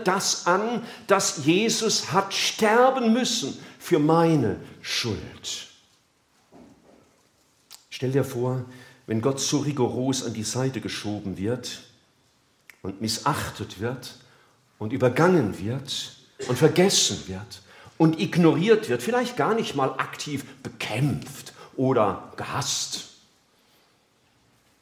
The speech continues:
Und wir würden so leben, unser Leben lang. Und eines Tages stehen wir vor Gott.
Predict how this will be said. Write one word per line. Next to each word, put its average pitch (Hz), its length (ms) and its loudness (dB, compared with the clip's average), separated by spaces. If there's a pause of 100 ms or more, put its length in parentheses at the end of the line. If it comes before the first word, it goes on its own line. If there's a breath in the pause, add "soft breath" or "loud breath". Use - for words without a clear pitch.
(680)
Und 117 80 -2
wir 156 80 4
würden 185 200 2
so 220 240 6
leben, 196 440 4
unser 139 220 0
Leben 190 340 -2
lang. 139 160 -4
Und 147 180 -4
eines 240 400 2
Tages 156 380 -2
stehen 180 320 -2
wir 160 100 -2
vor 147 180 -8
Gott. - 360 -6